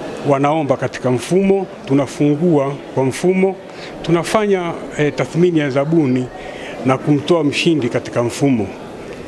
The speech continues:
Zaidi ya hapo pia vile vile tunatoa mkataba katika mfumo. Kwa hiyo kwa upande wetu katika halmashauri ya,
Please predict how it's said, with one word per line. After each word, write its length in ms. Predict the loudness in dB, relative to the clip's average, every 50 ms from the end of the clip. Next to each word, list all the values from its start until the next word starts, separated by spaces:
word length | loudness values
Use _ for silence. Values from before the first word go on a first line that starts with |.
| -12 -8 -6 -2
Zaidi 280 | 0 0 2 4 2 2
ya 60 | 2
hapo 180 | 2 0 0
pia 180 | 2 2 2 2
vile 240 | 2 2 2 2 2
vile 300 | 2 0 2 2 2 0
tunatoa 460 | 0 -2 -2 -2 -2 0 0 0 0
mkataba 600 | 0 -2 -4 -6 -4 -2 0 0 0 0 -2 -4 -6 -10 -14 -14 -14 -14 -12 -12 -12 -12 -8 -6
katika 320 | -6 -6 -4 -2 0 0
mfumo. 440 | 0 0 0 0 2 2 2 2 0 -2 -6 -10 -10 -12 -10 -12 -4 0
Kwa 80 | 0 2
hiyo 100 | 2 2
kwa 120 | 2 0
upande 240 | 2 2 2 2 2
wetu 280 | 2 0 -2 -4 -4
katika 260 | -4 -4 -4 -4 -2 0
halmashauri 600 | 0 2 0 0 0 2 2 2 4 2 2 0
ya, 220 | 0 -2 -4 -4